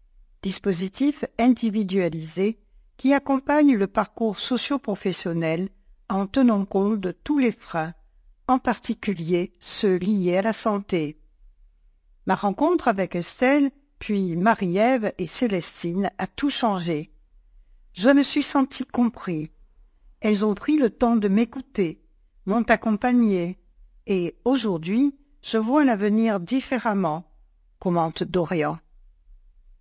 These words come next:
Le dispositif est développé par l'association eda, financée par l'Union européenne et le département de la Gironde. L'initiative s'inscrit dans un partenariat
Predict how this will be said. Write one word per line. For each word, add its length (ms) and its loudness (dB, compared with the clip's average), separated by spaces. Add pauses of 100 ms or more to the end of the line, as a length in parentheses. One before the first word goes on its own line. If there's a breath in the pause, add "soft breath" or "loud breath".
(420)
Le 220 -2
dispositif 960 -4 (140)
est 100 2
développé 800 2
par 220 2
l'association 960 -4 (160)
eda, 680 0 (480)
financée 800 0
par 240 2
l'Union 400 4
européenne 640 0
et 60 0
le 100 -4
département 720 -2
de 80 0
la 140 0
Gironde. 680 -2 (1000)
L'initiative 1040 4
s'inscrit 560 0
dans 200 0
un 140 0
partenariat 880 -2